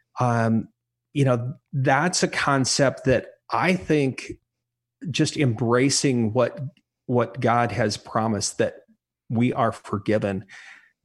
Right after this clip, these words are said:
gives us, um, the ability to, to admit our mistakes, to recognize when we fall short,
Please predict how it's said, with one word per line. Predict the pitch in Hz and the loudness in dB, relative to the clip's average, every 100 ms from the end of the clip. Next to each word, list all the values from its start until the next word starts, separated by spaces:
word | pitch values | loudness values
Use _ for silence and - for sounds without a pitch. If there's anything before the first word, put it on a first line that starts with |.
| 120 | -2
gives | 143 180 160 147 | 2 4 4 2
us, | 135 117 - - - | 2 0 -2 -6 -6
um, | 120 110 107 107 110 - _ _ _ 131 | -2 0 0 0 -2 -6 _ _ _ 2
the | 139 | 4
ability | 127 107 127 143 147 127 113 | 4 2 2 2 2 2 0
to, | - 120 113 _ _ _ - | -2 -4 -6 _ _ _ -10
to | - 101 | -2 0
admit | 101 104 117 147 - - - | 2 2 4 2 -2 -16 -2
our | 120 | 0
mistakes, | 117 113 - 117 120 - - - - - - | 0 -2 -2 0 0 -2 -10 -10 -12 -20 -16
to | - 120 | -6 -4
recognize | 117 113 127 135 131 127 127 123 | 0 -2 0 -2 0 0 0 0
when | 127 120 | 0 2
we | 117 | 2
fall | 110 120 110 107 | 2 2 2 0
short, | - 123 104 104 | -4 0 0 0